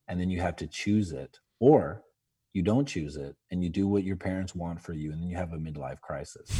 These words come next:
But there are a couple of core questions that I offer people that I think really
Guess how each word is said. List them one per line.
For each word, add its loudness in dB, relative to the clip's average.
But 6
there 8
are 10
a 6
couple 8
of 6
core 8
questions 0
that 0
I 0
offer -6
people -8
that -8
I -4
think -6
really -4